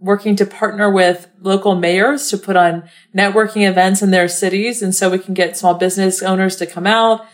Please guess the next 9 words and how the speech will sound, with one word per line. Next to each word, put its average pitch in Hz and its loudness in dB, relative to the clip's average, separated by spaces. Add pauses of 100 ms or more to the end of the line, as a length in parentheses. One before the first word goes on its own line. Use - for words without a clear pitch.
(200)
set 175 0
up 165 -2
a 160 -2
booth, 247 -2 (300)
of - -6
course, 185 0
six 185 -4
feet 175 0
apart, 220 0